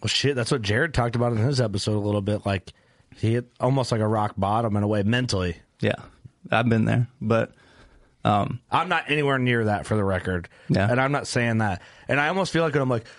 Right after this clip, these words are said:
Speaker 1: man, I'm tired. When I'm at a trade show, I almost feel like, "Shut the fu-," and my inner mental me is like, "Shut the
Speaker 2: <laughs>
Speaker 1: fuck
Speaker 2: Quit being
Speaker 1: up.
Speaker 2: a bitch.
Speaker 1: What
Speaker 2: Yeah.
Speaker 1: are you bitching about? You're at an outdoor show that you would have came at fucking anyway." And it's not that I'm, like, actually, like, I don't wish that I wasn't there.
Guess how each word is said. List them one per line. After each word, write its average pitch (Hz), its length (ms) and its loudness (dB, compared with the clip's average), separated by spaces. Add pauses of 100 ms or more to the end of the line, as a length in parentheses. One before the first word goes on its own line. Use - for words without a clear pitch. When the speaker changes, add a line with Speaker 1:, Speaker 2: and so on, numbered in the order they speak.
(340)
Speaker 1:
man, 127 180 2
I'm 123 160 0
tired. 131 640 2
When 120 100 2
I'm 123 100 2
at 123 100 0
a 107 60 -2
trade 113 280 -2
show, 147 120 0
I 127 100 2
almost 135 240 -2
feel 156 120 0
like, 127 220 -2
"Shut 143 420 0
the 190 100 0
fu-," - 300 -4
and 143 100 2
my 139 160 2
inner 156 260 2
mental 131 360 -2
me 147 80 0
is 127 80 -2
like, 135 120 -2
"Shut 165 280 2
the 226 120 0
Speaker 2:
<laughs> - 0 -
Speaker 1:
fuck - 260 0
Speaker 2:
Quit 123 120 0
being 120 140 0
Speaker 1:
up. 113 120 -2
Speaker 2:
a 117 40 0
bitch. 110 200 0 (120)
Speaker 1:
What 139 160 2
Speaker 2:
Yeah. 208 60 0
Speaker 1:
are 214 40 0
you 220 140 2
bitching 127 460 0
about? 95 360 -2 (300)
You're 165 160 2
at 185 140 -2
an 190 180 -4
outdoor 139 640 0
show 117 320 0
that 107 140 -2
you 131 100 2
would 127 100 2
have 123 100 -2
came 127 280 0
at 123 180 -2
fucking 110 480 -2
anyway." 90 560 -2 (380)
And 170 140 2
it's 170 220 -2
not 175 200 2
that 165 100 2
I'm, 147 160 0
like, 123 180 -2
actually, 123 520 2
like, 104 260 -2
I 123 80 2
don't 131 160 -2
wish 120 260 0
that 110 120 2
I 104 40 2
wasn't 101 460 0
there. 90 400 -2